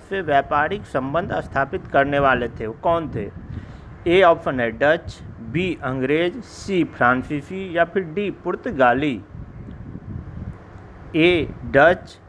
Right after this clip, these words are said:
बी अंग्रेज, सी फ्रांसीसी या फिर डी पुर्तगाली। तो कौन थे जो सर्वप्रथम भारत से व्यापारिक संबंध स्थापित किए थे?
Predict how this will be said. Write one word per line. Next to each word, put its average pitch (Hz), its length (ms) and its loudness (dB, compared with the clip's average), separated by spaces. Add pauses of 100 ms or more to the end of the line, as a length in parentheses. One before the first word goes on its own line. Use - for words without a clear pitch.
बी 135 360 -6 (320)
अंग्रेज, 143 520 0 (180)
सी 185 320 0
फ्रांसीसी 151 800 -2 (100)
या 151 120 6
फिर 156 180 -4
डी 165 200 -2 (300)
पुर्तगाली। 143 640 2 (540)
तो 123 60 -12
कौन 185 380 -2
थे 202 320 -2
जो 156 220 -2 (120)
सर्वप्रथम 175 760 0
भारत 143 400 2
से 180 80 -2
व्यापारिक 143 540 0
संबंध 135 400 -4
स्थापित - 420 -8
किए 104 200 -14
थे? - 180 -12